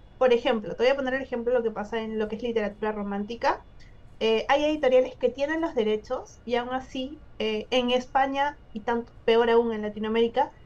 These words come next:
escasean los libros porque no les dan un nuevo rebrand, no vuelven a imprimir, el tiraje se agotó. Y es como, ok, ¿sabes? Hay un nicho muy pequeño, no, no, no sé si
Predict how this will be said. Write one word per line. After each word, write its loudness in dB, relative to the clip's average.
escasean 2
los 0
libros -4
porque 2
no 0
les 0
dan 2
un 0
nuevo 0
rebrand, 2
no 4
vuelven 4
a 0
imprimir, -2
el 0
tiraje -4
se -6
agotó. 2
Y 2
es 2
como, 2
ok, 0
¿sabes? 2
Hay -2
un -6
nicho -2
muy -4
pequeño, -4
no, -2
no, -4
no -2
sé -6
si -14